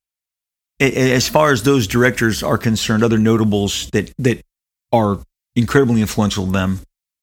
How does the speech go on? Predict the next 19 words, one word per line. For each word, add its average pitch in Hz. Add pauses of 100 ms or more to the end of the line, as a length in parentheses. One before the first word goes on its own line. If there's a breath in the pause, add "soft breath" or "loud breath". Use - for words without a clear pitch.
(200)
are, 101
are 104
John 113
Ford, 147 (580)
who, 110
uh, 92 (640)
huge, 135 (160)
hugely 110 (240)
impactful, 117 (460)
uh, 95 (340)
influential 117
director. 101
I 113
mean, 117
Clint 127
Eastwood 110 (160)
would, 113
would 110
cite, 113